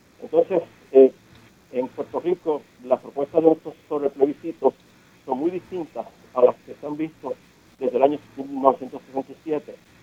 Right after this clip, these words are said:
Ha habido cuatro plebiscitos distintos, si no me equivoco, y en ninguno de ellos se ha podido resolver el problema básico de la libre determinación por el modo como se han,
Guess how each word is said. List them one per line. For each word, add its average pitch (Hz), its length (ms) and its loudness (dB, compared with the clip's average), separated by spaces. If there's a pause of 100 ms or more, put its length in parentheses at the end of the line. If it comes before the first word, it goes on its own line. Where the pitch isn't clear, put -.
(140)
Ha 110 40 -8
habido 135 380 10
cuatro 143 380 6
plebiscitos 123 460 2
distintos, 123 420 -12
si 127 80 -18
no 117 80 -14
me 123 100 -4
equivoco, 139 460 4 (460)
y 120 140 -2
en 113 60 0
ninguno 147 400 4
de 160 60 12
ellos 160 180 6
se 139 80 -2
ha 131 60 6
podido 143 340 6
resolver 139 440 2 (480)
el 113 200 0 (160)
problema 123 280 4
básico 135 480 6
de 110 120 -4
la 107 80 0
libre 127 220 4
determinación 135 720 2 (420)
por 127 160 6
el 120 100 0
modo 147 280 2
como 139 320 -2
se 135 80 6
han, 147 240 6